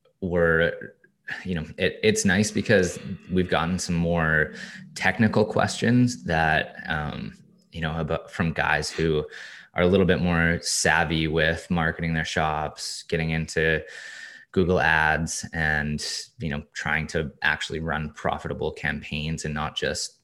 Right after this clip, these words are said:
start one, stop one. Um, so that was a big one. We, we've actually put together some uh, free marketing guides, uh, for shops to use. So simple things like, uh, how to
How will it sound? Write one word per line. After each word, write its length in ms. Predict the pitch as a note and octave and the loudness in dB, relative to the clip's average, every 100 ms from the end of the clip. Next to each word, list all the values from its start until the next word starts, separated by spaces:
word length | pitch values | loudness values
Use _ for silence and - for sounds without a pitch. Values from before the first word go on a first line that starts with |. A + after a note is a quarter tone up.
| - | -16
start 540 | - - - D2+ C#2+ | -12 -8 -4 -4 -4
one, 240 | D2+ D2+ | -6 -6
stop 380 | - - - - | -8 -8 -6 -6
one. 360 | D#2+ D2+ D2 D2 _ - - - | -4 -4 -6 -8 _ -20 -20 -6
Um, 520 | D#2 C#2 C2 - E2+ - _ - | -4 -4 -8 -12 -14 -20 _ -6
so 120 | G2 | 2
that 180 | G2 G#2 | 4 6
was 120 | G2 | 4
a 40 | |
big 220 | D#2+ E2 D#2+ | 2 0 0
one. 340 | D#2 D#2 D2+ | -2 -2 0
We, 140 | F2 F2+ C#2+ | 2 2 2
we've 240 | F2+ E2+ | 0 2
actually 300 | E2+ - E2 | 0 0 -4
put 180 | - - | -4 -6
together 380 | D#2+ - D#2+ D#2 | -6 -6 -4 -4
some 420 | - D2+ D2 D2+ - - - - _ - | -4 -6 -6 -8 -12 -20 -20 -20 _ -10
uh, 260 | - - D#2+ - | -8 -8 -12 -14
free 460 | - F2+ E2+ D#2 D#2 | -10 -4 -2 -2 -2
marketing 480 | E2 D2+ D#2 D#2+ D#2+ | -2 -2 -2 -6 -4
guides, 640 | D2 D2+ D2+ D2+ - - - | -4 -2 -2 -4 -8 -12 -12
uh, 220 | D2+ D2+ D2 | -8 -6 -6
for 180 | - | -8
shops 380 | D#2 D#2 D2+ - | -6 -4 -6 -8
to 80 | - | -10
use. 420 | C#2+ D2+ D2+ D2 - - - | -6 -4 -4 -6 -12 -20 -20
So 180 | - - | -12 -10
simple 400 | F2 A2+ G2 G2+ | 2 4 6 2
things 460 | E2+ E2+ E2 E2 - | 2 0 0 -2 -2
like, 400 | D#2 D2+ C#2 - - - - _ - | -2 -2 -4 -10 -20 -20 -20 _ -6
uh, 180 | C#2 - - | -4 -4 -8
how 360 | - - E2 D#2 | -6 0 2 0
to 640 | D2 - D#2+ D#2 D2 D2 | -2 -2 0 2 2 0